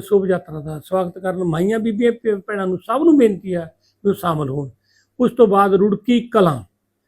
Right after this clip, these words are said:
ਜਿੱਥੇ ਕਿ ਮਨਮੀ ਨਗਰ, ਹੋਰ ਬਡਲਾ ਨਗਰ ਤੇ ਸੈਨਪੁਰਾ ਨਗਰ, ਕੁਸਲ ਸੋਈ, ਸਾਰਿਆਂ ਨੂੰ ਬੇਨਤੀ ਆ ਵੀ ਉਹ ਉੱਥੇ ਜਾ ਕੇ, ਅਹ, ਇਸ ਬੱਸ ਅੱਡੇ ਤੇ ਸਵਾਗਤ ਕੀਤਾ ਜਾਵੇ।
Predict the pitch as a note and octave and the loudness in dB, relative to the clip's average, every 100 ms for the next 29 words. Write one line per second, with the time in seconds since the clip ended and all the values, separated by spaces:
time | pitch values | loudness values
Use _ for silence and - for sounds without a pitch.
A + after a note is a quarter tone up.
0 | _ A#3+ A#3+ F#3 F#3+ G#3 G#3 F#3+ G3 G#3 | _ -14 -2 0 2 4 4 2 2 2
1 | A3 G#3 G3 G3+ G3 F#3+ G3+ _ _ _ | 2 2 2 0 0 -2 -6 _ _ _
2 | _ _ F#3+ F#3+ F3 F#3 F3 G#3 G#3+ G3+ | _ _ 2 4 4 2 4 4 4 2
3 | F#3 G3 F#3+ F#3 G3 _ _ _ _ _ | 2 2 2 0 -8 _ _ _ _ _
4 | - F3 F3 G3 F3 E3 G3 G3+ F#3+ F3 | -2 0 0 -2 0 0 0 0 0 0
5 | F#3+ F3+ F3 F3 _ _ - F#3+ A3 A3 | 0 0 -2 -8 _ _ 0 2 2 -4
6 | - G3 G3+ F#3+ G3 _ _ _ _ - | 0 4 4 2 -8 _ _ _ _ -4
7 | E3+ F3 A3+ B3+ A3 G#3 F#3 G3+ F#3+ E3+ | 0 2 4 4 6 6 4 2 2 4
8 | F3+ E3+ E3+ F3 D3+ C3+ D#3+ E3 F#3+ _ | 4 4 0 -4 -6 -8 -6 -6 -6 _
9 | _ _ _ F#3 E3+ D#3+ D#3+ F#3+ F3 - | _ _ _ 0 2 0 -4 -2 -2 0
10 | F3 D#3+ D3+ - _ _ - C#3+ E3+ E3+ | 0 2 0 -6 _ _ -10 0 0 0
11 | E3+ D3 D3+ D3 C#3 - _ _ _ - | -2 -2 -2 -4 -8 -10 _ _ _ -8
12 | D#3+ D#3+ - G3 F3 F3 F#3+ F#3 F#3 F3 | 0 0 0 -2 -2 -2 0 0 0 0
13 | E3+ | -2